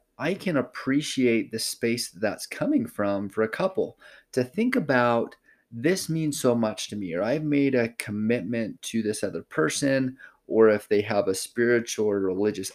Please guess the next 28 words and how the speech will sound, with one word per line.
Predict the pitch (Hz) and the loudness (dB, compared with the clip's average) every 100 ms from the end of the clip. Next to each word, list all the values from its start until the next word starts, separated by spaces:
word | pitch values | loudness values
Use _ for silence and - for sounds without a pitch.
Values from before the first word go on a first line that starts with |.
| - | 0
entity, | 120 127 120 117 117 | 0 2 2 4 4
like | 101 92 98 | 2 0 -2
maybe | 104 95 | -4 -4
to | 98 | -8
God | 101 107 110 113 | -2 0 2 2
or | 101 | 0
to | 87 | -4
a | 92 | -8
higher | - 113 98 | -2 2 2
power | - - 107 98 | 0 0 2 2
that's | 62 | -2
part | - - 143 | -4 4 6
of | 117 | 6
this, | 104 - - - - _ | 0 -2 -18 -20 -20 _
here's | 165 175 | 4 4
this | 147 - | 2 -2
commitment | - 110 113 117 113 110 | -2 0 0 0 -2 0
that | 107 - _ _ _ - | 0 0 _ _ _ -8
no | 107 | -4
matter | 113 135 117 | -4 -2 0
what, | 107 113 110 - - | 2 4 4 0 -4
I'm | 107 113 117 | -2 0 0
in | 110 | 0
this | 107 - | -4 -6
relationship. | 98 98 101 - 110 - 101 - _ _ _ _ _ _ | -2 0 0 -4 -6 -4 -6 -6 _ _ _ _ _ _
And | 110 104 104 | -2 0 0
no | 107 | -2
matter | 113 110 110 107 104 | -2 0 0 2 2